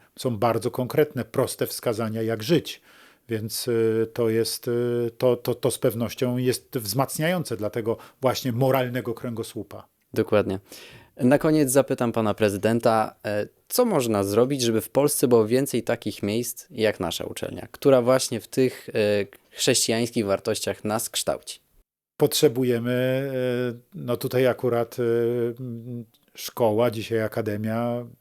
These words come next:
Speaker 1: wyrosła, e, obok tego wielkiego dzieła, które realizują ojcowie redemptoryści już od wielu dziesięcioleci, można śmiało powiedzieć, tak? Radio Maryja, Telewizja Trwam, wszystkie kolejne inicjatywy, oczywiście wielkie dzieła, które, m, których inspiratorem, e,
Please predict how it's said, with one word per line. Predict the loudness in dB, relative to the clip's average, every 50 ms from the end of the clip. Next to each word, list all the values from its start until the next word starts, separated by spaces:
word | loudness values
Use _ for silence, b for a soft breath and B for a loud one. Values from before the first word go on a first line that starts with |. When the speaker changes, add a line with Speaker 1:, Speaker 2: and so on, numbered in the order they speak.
| _ -12
Speaker 1:
wyrosła, | -4 0 2 2 4 2 2 0 -2 -2 -2 0 0 2 0 0 -2
e, | -4 -4 -4 -4
obok | -4 -4 -2 -2 -4 -2 -2
tego | -2 -2 -2 0
wielkiego | 0 0 0 0 0 -2 -2 -2 0
dzieła, | 0 2 2 0 0
które | -2 -4 -4 -2 -2 -2 -2 0
realizują | 0 0 0 0 -2 -4 -4 -2 -2 -2 -2 -2
ojcowie | -2 -4 -4 -4 -4 -4 -2 -2 -2 -2 -2 -4
redemptoryści | -4 -4 -4 -6 -6 -6 -4 -4 -4 -4 -6 -8 -8 -8
już | -8 -6 -6
od | -8 -6
wielu | -4 -4 -4 -4 -4
dziesięcioleci, | -4 -4 -6 -6 -6 -8 -6 -4 -2 0 0 0 -2 -4 -8
można | -8 -8 -8 -10 -10
śmiało | -10 -10 -10 -10 -10 -10
powiedzieć, | -12 -12 -12 -10 -8 -8 -10 -10
tak? | -10 -12 -12 -12 -14 B B B B B B B B B -6
Radio | -4 -4 -4 -2 -4 -4
Maryja, | -4 -4 -4 -2 -2 -2 -2 -4
Telewizja | -4 -6 -8 -6 -6 -6 -6 -6 -6 -8
Trwam, | -10 -10 -8 -6 -6 -6
wszystkie | -8 -12 -14 -12 -12 -12 -8
kolejne | -6 -6 -4 -4 -4 -6 -6
inicjatywy, | -8 -6 -6 -8 -6 -6 -6 -6 -6 -6 -8 B B B B B B B B _
oczywiście | -12 -10 -8 -8 -8 -8 -6 -6 -4 -2
wielkie | -2 -2 -4 -4 -6 -6
dzieła, | -4 -4 -2 -2 -2 -4
które, | -6 -6 -6 -6 -4 -4 -6 b b b b b b b b b _ -10
m, | -8 -8 -8 -8
których | -8 -8 -8 -8 -6 -6 -8
inspiratorem, | -8 -8 -4 -4 -2 -2 -2 -2 -2 -2 0 0 -2 -2 -4 -4 -6
e, | -6